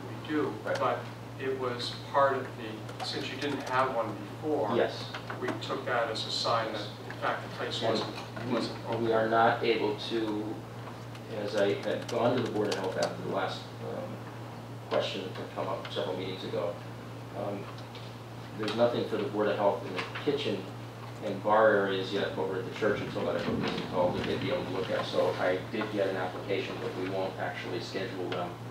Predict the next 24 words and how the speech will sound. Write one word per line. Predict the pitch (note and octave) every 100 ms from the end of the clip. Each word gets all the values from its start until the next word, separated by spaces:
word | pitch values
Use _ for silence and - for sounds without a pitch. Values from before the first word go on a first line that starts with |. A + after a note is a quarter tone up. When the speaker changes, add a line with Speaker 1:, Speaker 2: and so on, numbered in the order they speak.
| - - -
Speaker 2:
for | F#2
a | -
walkthrough | F2 - - F2+ F2 -
until | - -
everything | - - - -
is | -
set | - -
for | -
them | - -
to | -
do | -
it. | -
The | G#2
only | A#2 G#2 - - - -
walkthroughs | - G2+ G2+ G2 -
right | - F#2+
now | F#2 F#2
have | -
been | - - -
with | - -
the | - -
different | - -
building | A#2 -
inspectors, | - - - - - -